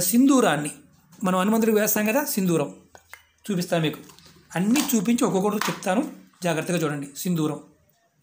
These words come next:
సింధూరాన్ని, కుంకుమని మనం ఏదైనా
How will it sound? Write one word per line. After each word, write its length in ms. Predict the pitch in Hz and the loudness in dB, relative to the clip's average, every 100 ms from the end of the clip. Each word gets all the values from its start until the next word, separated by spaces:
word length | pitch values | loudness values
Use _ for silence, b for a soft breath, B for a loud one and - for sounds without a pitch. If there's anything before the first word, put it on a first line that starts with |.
| - - B B B B B B B - | -20 -20 B B B B B B B -2
సింధూరాన్ని, 680 | 233 262 294 269 247 240 269 294 - | 4 6 6 6 6 6 4 2 -2
కుంకుమని 440 | - 233 220 190 165 - | 0 0 2 0 -2 -2
మనం 160 | 175 175 - 170 | -2 0 0 0
ఏదైనా 280 | 214 226 220 | 2 4 2